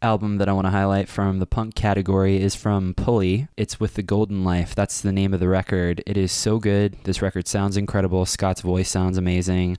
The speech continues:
Pulley has always been one of those bands that I think gets overlooked in the skate punk community, but they've been around for so long. I remember hearing If and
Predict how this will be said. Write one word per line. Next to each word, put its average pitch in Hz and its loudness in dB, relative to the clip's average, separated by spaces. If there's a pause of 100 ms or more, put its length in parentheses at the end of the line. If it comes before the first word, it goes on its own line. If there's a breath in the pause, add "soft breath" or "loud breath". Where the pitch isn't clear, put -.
Pulley 185 2
has 123 0
always 110 0
been 107 -2
one 104 0
of 101 0
those 92 0
bands 95 -2
that 95 0
I 95 2
think 98 -4
gets 101 -4
overlooked 95 -2
in 110 -2
the 107 0
skate 113 -2
punk 120 -4
community, 117 -2
but 107 -4
they've 120 0
been 175 2
around 107 2
for - -10
so 107 2
long. 95 2
I 104 0
remember 120 2
hearing 98 0
If 110 0 (120)
and 95 -2